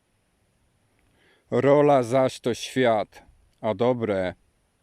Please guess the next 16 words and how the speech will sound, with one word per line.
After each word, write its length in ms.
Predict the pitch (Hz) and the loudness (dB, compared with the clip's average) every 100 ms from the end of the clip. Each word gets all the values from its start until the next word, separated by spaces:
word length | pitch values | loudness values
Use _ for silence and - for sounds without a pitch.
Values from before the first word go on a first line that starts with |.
| - | -12
nasienie 680 | 107 101 - 113 104 92 87 | -8 -8 -4 -4 -2 -4 -6
to 140 | - | -10
synowie 760 | 98 - 110 113 107 101 92 82 _ _ _ _ _ _ _ _ _ _ _ _ _ _ _ - | -10 -6 -2 -2 -2 -4 -6 -8 _ _ _ _ _ _ _ _ _ _ _ _ _ _ _ -8
i 120 | 120 | -8
córki 540 | - 127 117 - 104 | -4 -4 -4 -8 -16
królestwa. 920 | - 113 107 104 95 - - 73 78 _ _ _ _ _ _ _ - | -10 -6 -4 -2 -6 -10 -14 -12 -12 _ _ _ _ _ _ _ -2
Kąkol 500 | 147 165 - 120 107 | 0 0 -2 -2 -2
zaś 540 | 110 104 95 - - _ _ | -2 -2 -2 -8 -20 _ _
to 120 | 107 | -10
synowie 760 | - 117 107 110 98 95 82 82 - | -6 -6 -4 -4 -4 -6 -8 -12 -18
złego, 640 | 98 98 98 85 76 71 _ _ _ _ _ _ _ _ _ - | -10 -6 -4 -6 -10 -12 _ _ _ _ _ _ _ _ _ -8
a 60 | |
nieprzyjaciel, 1000 | 107 104 - 110 107 117 110 - 95 85 85 _ _ _ _ | -6 -6 -6 -6 -2 -2 -4 -6 -6 -6 -12 _ _ _ _
który 360 | _ - 104 101 | _ -10 -6 -6
go 140 | 92 | -8
posiał, 560 | 87 101 95 - 78 76 | -8 -8 -8 -8 -10 -12